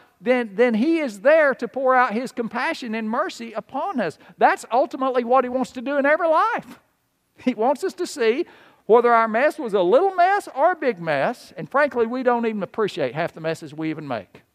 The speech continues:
Whatever the size mess is, at some point, He wants that to come into focus so that we can get on our knees and say, "Oh my God, I have really blown it." And He can say, "I am the God of mercy and compassion.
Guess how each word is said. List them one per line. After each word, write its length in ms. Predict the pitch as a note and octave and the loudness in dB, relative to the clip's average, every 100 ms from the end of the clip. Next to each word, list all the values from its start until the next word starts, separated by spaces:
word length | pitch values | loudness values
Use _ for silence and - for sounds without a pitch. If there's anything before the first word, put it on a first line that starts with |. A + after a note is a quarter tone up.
| _ _ _ _ _ _ _ _ _ _ _ _ - | _ _ _ _ _ _ _ _ _ _ _ _ 2
Whatever 520 | A3 B3+ F4 G#4 G4 | 4 8 6 4 -2
the 140 | E4+ | -4
size 400 | - E4 D#4 A3+ | -2 2 2 0
mess 320 | D4 D#4+ C#4 | 2 2 2
is, 200 | C#4 A#3+ | -4 -6
at 120 | G#3+ - | -6 -6
some 280 | C#4+ F4 | 2 2
point, 380 | E4+ D#4+ E4+ A#3 | 2 0 0 0
He 140 | A#3 F4 | -2 -2
wants 280 | E4+ D4+ D#4 | 0 -2 -2
that 180 | D#4 | -2
to 100 | D4 | -2
come 220 | - D4 D4 | -4 -4 -2
into 200 | D4 C#4 | -4 -4
focus 440 | - E4 E4+ C4 | 2 2 2 -8
so 180 | C4 B3+ | -4 -2
that 180 | A3+ G#3+ | -2 -2
we 180 | E4+ | -2
can 180 | E4 D4 | -2 -4
get 120 | C#4+ | 0
on 220 | C4 C4+ B3+ | 2 2 0
our 120 | A#3+ | 0
knees 340 | C#4+ F#4 A3+ | 2 2 2
and 100 | A#3+ | -6
say, 220 | B3+ B3 | -6 -2
"Oh 140 | C4+ F4+ | 0 2
my 200 | D4+ C4+ | 2 0
God, 240 | D4+ E4+ | 2 4
I 220 | D4+ C#4+ | 4 4
have 140 | B3 C4 | 4 2
really 260 | E4+ D#4 | -2 -2
blown 280 | A3 D4+ F4+ | 4 4 6
it." 140 | D#4+ B3+ | 2 -4
And 140 | B3 | -2
He 100 | D4+ | -2
can 160 | - B3 | -4 -8
say, 260 | D#4+ C#4+ | 0 4
"I 280 | C4+ F#4+ F4 | 6 6 4
am 80 | C4 | 0
the 80 | A#3 | 0
God 280 | D#4 F4 | 4 4
of 80 | C4 | 4
mercy 360 | D4 F4+ G4 F4 | 2 0 0 -8
and 200 | C#4+ A3+ | -8 -8
compassion. 600 | A#3+ A#3 E4 E4+ F#4+ B3+ | -10 -4 -2 -2 -6 -10